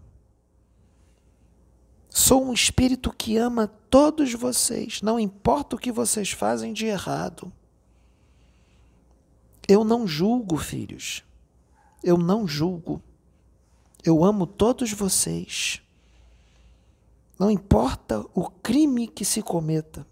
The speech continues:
eu amo, porque eu não julgo. Graças ao nosso Senhor Jesus Cristo,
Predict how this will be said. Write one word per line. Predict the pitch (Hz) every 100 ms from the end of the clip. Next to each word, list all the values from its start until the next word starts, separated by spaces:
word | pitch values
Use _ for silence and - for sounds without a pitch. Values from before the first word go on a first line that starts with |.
| -
eu | 196 208 180
amo, | 190 190 175 180 _ _
porque | 202 - 226
eu | 220
não | 214 233 220
julgo. | 156 175 170 160 160 160 - - _ _ _ - _ - -
Graças | 160 190 202 - 165 156
ao |
nosso | 151 156 -
Senhor | - 151 147
Jesus | 143 139 143 -
Cristo, | 190 208 - -